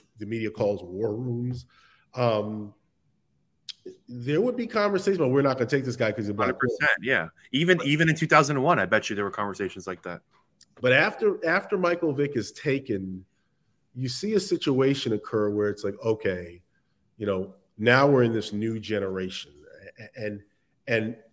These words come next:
Speaker 1: and I, you know, when I look at what happened in the midnight, in the, in the late nineteen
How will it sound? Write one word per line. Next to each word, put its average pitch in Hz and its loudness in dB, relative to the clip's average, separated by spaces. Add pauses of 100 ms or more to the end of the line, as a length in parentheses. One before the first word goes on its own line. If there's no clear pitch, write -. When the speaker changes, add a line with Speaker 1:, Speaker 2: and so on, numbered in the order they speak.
Speaker 1:
and 117 2
I, 113 2 (1120)
you 120 -2
know, 107 -4 (340)
when 131 4
I 123 8
look 156 4
at 156 4 (720)
what 123 -2
happened 131 -2 (420)
in 123 0
the 107 0
midnight, 143 0
in 117 -2
the, 110 -6
in 113 -4
the 104 -4
late 120 -2
nineteen 160 -4